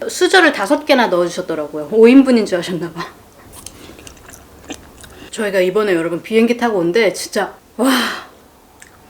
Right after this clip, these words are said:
저 얼마 전에 멕시코 갔다 와서도 그때도, 와, 참 되게 러프한 비행이었다 말했었는데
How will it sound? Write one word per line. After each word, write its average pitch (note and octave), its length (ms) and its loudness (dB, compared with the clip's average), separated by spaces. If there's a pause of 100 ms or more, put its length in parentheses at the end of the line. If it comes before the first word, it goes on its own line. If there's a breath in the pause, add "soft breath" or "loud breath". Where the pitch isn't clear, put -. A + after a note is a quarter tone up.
(300 soft breath)
저 A#3+ 120 -2
얼마 A3+ 260 2
전에 C#4 220 0
멕시코 D4 400 -2
갔다 B3 240 0
와서도 G3 440 -4
그때도, A3 640 2
와, G3+ 240 -2
참 B3+ 680 -2 (360)
되게 F3+ 160 -6
러프한 C4 1080 0 (320)
비행이었다 G3 880 -2 (1160 soft breath)
말했었는데 G#3+ 880 0